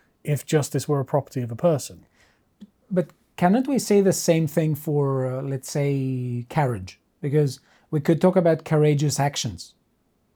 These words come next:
Speaker 2: uh, in the same way that we
Speaker 1: Sure.
Speaker 2: can talk about just actions.
Speaker 1: But I, I think
Speaker 2: So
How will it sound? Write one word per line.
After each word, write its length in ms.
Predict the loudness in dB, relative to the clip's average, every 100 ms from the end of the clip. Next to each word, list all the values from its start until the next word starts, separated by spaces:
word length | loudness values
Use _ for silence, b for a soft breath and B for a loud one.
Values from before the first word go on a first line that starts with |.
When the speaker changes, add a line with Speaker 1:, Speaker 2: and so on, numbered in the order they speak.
| _
Speaker 2:
uh, 320 | -4 -2 -2 -4
in 120 | -2
the 100 | 0
same 220 | 0 2 4
way 120 | 4
that 160 | 4
we 80 | 4
Speaker 1:
Sure. 60 | 2
Speaker 2:
can 180 | 2 0
talk 140 | 0
about 220 | 0 0 2
just 300 | 2 2 -2
actions. 480 | -6 -8 -14 -16 -4
Speaker 1:
But 140 | 2 4
I, 140 | 4
I 40 | 2
think 200 | 0
Speaker 2:
So 60 | 2